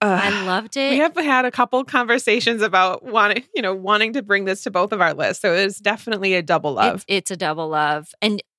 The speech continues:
Speaker 2: but you read it first. You, you brought it as a shelf edition, I think.
Speaker 1: It was our summer bonanza,
Speaker 2: Oh,
Speaker 1: and it was
Speaker 2: summer
Speaker 1: the
Speaker 2: bonanza.
Speaker 1: book I was
Speaker 2: Okay.
Speaker 1: most excited for, for the summer.
Speaker 2: Okay.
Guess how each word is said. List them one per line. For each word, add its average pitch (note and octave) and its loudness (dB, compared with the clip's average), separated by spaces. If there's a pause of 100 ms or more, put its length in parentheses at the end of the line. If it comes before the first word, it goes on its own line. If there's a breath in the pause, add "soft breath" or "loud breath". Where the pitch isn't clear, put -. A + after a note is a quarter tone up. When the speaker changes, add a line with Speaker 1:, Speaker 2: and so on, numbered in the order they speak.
(140)
Speaker 2:
but A#3+ 0
you C#4+ 2
read A3+ 2
it - -8
first. D#3+ -2 (280)
You, G#3 -8 (120)
you A#3+ 0
brought D4+ 2
it C#4 -4
as C4 -4
a A#3+ -8
shelf F#4+ -2
edition, - -6
I F3+ -10 (220)
think. G#4 -6 (400)
Speaker 1:
It A3 -2
was A3+ -4
our A#3 0
summer A3+ 2
bonanza, A#3 2
Speaker 2:
Oh, A3+ 6
Speaker 1:
and - 4
it - 0
was - -4
Speaker 2:
summer C#4+ 0
Speaker 1:
the - -4
Speaker 2:
bonanza. A3 0
Speaker 1:
book G3+ 2
I F#3 4
was E3+ 2
Speaker 2:
Okay. F3 -6
Speaker 1:
most F3+ -4
excited F#3 0
for, D#3 -2
for - -2
the D#3 -4
summer. D3+ -2
Speaker 2:
Okay. F#3 -2